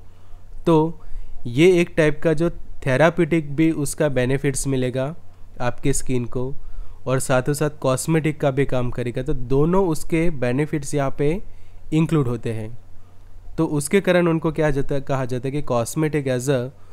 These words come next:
O T C quasi drug products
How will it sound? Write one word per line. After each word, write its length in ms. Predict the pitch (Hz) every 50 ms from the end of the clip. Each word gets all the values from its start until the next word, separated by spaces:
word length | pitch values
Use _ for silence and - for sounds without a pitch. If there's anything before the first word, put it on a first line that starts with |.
| - - - - - - - 143
O 160 | 143 147 143
T 220 | 147 - 180 180
C 320 | - - - 170 165 175 175 - - - - -
quasi 380 | 135 127 127 123 120 127 147 143 120 107 113
drug 160 | 123 123 120 - -
products 540 | 117 110 104 101 98 - - - - - -